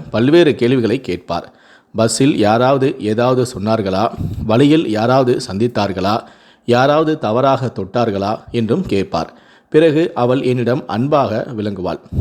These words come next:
ஏதாவது நடந்தால் பயப்படாமல் என்னிடம் சொல். அம்மா எப்போதும் உன்னுடன் இருக்கிறேன். நான் எப்போதுமே உனக்கு ஆதரவாக இருப்பேன். அதனால் நீ எதற்கும் பயப்படாதே, கவலைப்படாதே என்றும் சொல்வார்.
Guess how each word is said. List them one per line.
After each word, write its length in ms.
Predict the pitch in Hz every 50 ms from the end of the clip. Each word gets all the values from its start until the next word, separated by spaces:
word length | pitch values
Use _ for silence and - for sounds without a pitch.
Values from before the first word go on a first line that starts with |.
| - - - 107
ஏதாவது 420 | 110 117 113 131 143 156 160 160
நடந்தால் 480 | 131 104 104 120 123 123 113 110 131 175 - - 110
பயப்படாமல் 640 | 92 101 117 147 160 - 156 139 135 131 139 135 131
என்னிடம் 380 | 110 107 107 107 104 101 95
சொல். 240 | - - 92 90 - - - _ _ _ - _ _ -
அம்மா 260 | 95 113 135 156 160 151 120
எப்போதும் 420 | 113 110 - 139 131 135 156 180
உன்னுடன் 380 | - 120 120 117 107 131 127 104
இருக்கிறேன். 420 | 98 107 107 - 104 101 107 117 - - - - - -
நான் 280 | 120 117 120 127 127 - - - 113
எப்போதுமே 480 | 110 107 - - 170 151 143 131 139 147
உனக்கு 360 | 127 110 117 107 - 131 120
ஆதரவாக 500 | 98 98 113 120 123 123 117 117 113 - -
இருப்பேன். 420 | 95 95 101 98 - 98 107 151 - - - - - - - _ -
அதனால் 360 | 127 139 143 156 160 170 160
நீ 100 | 156 143 127
எதற்கும் 460 | 117 110 143 143 135 - 147 139 107
பயப்படாதே, 540 | 98 104 117 - 123 110 104 101 98 104 143 156 - -
கவலைப்படாதே 760 | - 110 110 127 151 160 135 - 123 110 107 101 101 104 117 117 -
என்றும் 300 | 107 107 101 113 170 -
சொல்வார். 460 | - - 101 95 87 87 85 - -